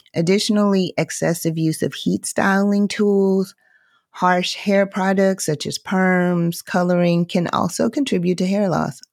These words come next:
Also, hairstyles that pull the hair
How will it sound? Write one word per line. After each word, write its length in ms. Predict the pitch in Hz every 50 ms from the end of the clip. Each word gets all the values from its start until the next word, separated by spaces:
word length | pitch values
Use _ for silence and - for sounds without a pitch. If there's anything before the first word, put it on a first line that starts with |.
| _ _
Also, 500 | - - 220 214 - - 135 135 139 131 _ _ _ _ - _ _ - _ _ _ _ _ - - _ _ _ -
hairstyles 720 | 240 254 262 254 - 190 170 165 160 156 156 156 - - _
that 380 | - 156 165 147 - - _ _
pull 440 | - - - 185 180 185 185 185 180
the 160 | 180 151 143
hair 680 | 156 160 160 170 165 165 165 165 160 160 160 165 165